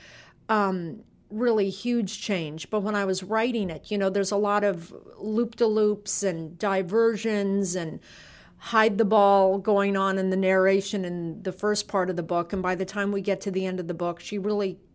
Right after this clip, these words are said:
kind of becomes a straightforward narrator, and she's not telling you jokes, and,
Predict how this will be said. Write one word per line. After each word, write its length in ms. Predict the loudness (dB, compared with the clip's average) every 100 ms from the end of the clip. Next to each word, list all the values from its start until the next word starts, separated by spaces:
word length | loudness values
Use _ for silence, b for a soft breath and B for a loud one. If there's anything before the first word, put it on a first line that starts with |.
| -20 -14
kind 300 | -6 -2 -2
of 60 |
becomes 400 | -4 -4 -6 -6
a 40 | -6
straightforward 640 | -4 -4 -4 -2 -2 -2
narrator, 480 | -4 -4 -4 -4 -8
and 100 | -10
she's 200 | -10 -8
not 240 | -6 -8
telling 320 | -6 -8 -6 -6
you 100 | -6
jokes, 540 | -2 0 -2 -6 -8
and, 180 | -8